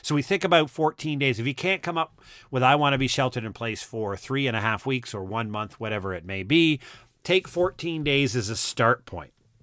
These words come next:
The next question you have to consider is, "If I could no longer shelter in place in my house, uh, and I had to evacuate, where would I go?"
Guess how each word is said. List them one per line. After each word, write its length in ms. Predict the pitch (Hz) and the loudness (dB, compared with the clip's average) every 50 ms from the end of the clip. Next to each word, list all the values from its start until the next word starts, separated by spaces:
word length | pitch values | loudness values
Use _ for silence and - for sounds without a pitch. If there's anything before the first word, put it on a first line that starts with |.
| _ _ _ _ _ - - _ _ _ - - - _ - | _ _ _ _ _ -20 -20 _ _ _ -20 -20 -20 _ 0
The 80 | 123 | 2
next 220 | 143 185 196 - - | 4 4 4 4 4
question 300 | 190 190 156 - 170 165 | 4 4 4 4 2 2
you 40 | |
have 120 | 156 151 - | 0 0 0
to 100 | - 131 | -2 -4
consider 420 | - 139 123 - 147 135 131 127 | -2 -2 0 2 4 4 6 6
is, 260 | 127 120 117 113 117 - - - - - - - - _ - | 6 4 4 2 -2 -6 -14 -20 -20 -20 -20 -20 -20 _ 2
"If 220 | - 185 170 - | 4 4 6 6
I 140 | 170 165 165 | 6 6 6
could 240 | - - 175 170 147 | 6 2 0 0 2
no 100 | 160 165 | 2 2
longer 320 | 170 175 175 185 180 180 | 2 4 2 2 2 2
shelter 460 | 170 - - 165 156 151 - 156 156 143 | 0 0 2 0 0 0 0 -2 -2 -2
in 100 | 135 117 | -2 -4
place 340 | - - 143 135 127 - | -4 -2 -2 -2 -2 -2
in 80 | 135 123 | -4 -4
my 140 | 117 117 117 | -2 -2 -2
house, 320 | 101 101 110 85 - - - _ _ - _ _ _ - | -2 -2 -4 -6 -8 -12 -14 _ _ -20 _ _ _ 0
uh, 300 | 120 113 113 110 110 110 - | 2 4 4 4 2 0 -2
and 180 | - 131 123 117 | -2 0 2 2
I 60 | 120 | 2
had 220 | 107 113 127 131 113 | 2 0 0 0 0
to 100 | 127 123 | 0 0
evacuate, 560 | 113 104 117 120 117 - - 123 113 110 107 | 2 4 4 4 4 2 0 -2 0 0 -2
where 180 | 104 107 107 104 | 0 0 0 0
would 140 | 101 98 98 | 0 0 -2
I 60 | 98 | -2
go?" 220 | 92 104 87 80 | -2 -4 -6 -6